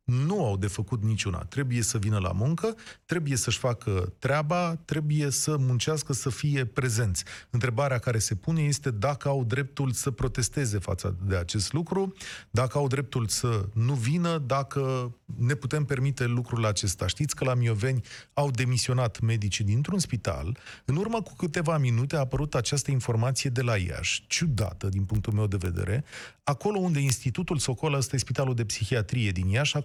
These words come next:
concediat fără explicații nouăzeci de cadre medicale, infirmiere și asistente care au fost anunțate că începând de la treizeci martie,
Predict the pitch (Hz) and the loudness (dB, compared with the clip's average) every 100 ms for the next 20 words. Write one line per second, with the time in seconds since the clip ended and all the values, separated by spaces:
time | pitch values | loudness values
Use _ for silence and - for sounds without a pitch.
0 | 143 135 123 131 156 - 156 113 - 117 | 0 0 0 -2 -4 -2 -2 -2 -4 -4
1 | 151 156 160 151 - _ - 123 165 175 | -2 -2 -2 -4 -8 _ 0 2 2 0
2 | 156 127 131 110 98 147 139 127 127 - | 0 0 0 -2 0 0 2 0 -2 -6
3 | _ - 123 123 107 - 139 131 120 117 | _ 0 0 2 0 0 2 2 2 0
4 | 110 127 120 - 107 - 95 156 156 143 | 0 2 0 0 -2 -4 -4 -2 -2 -2
5 | 135 113 - 151 127 107 165 160 143 135 | 0 0 -2 0 0 2 0 -2 -2 0
6 | 123 120 170 131 101 104 120 107 98 139 | 0 0 0 0 0 0 0 0 0 -2
7 | 110 107 - 156 151 170 | 0 -2 0 -2 0 -2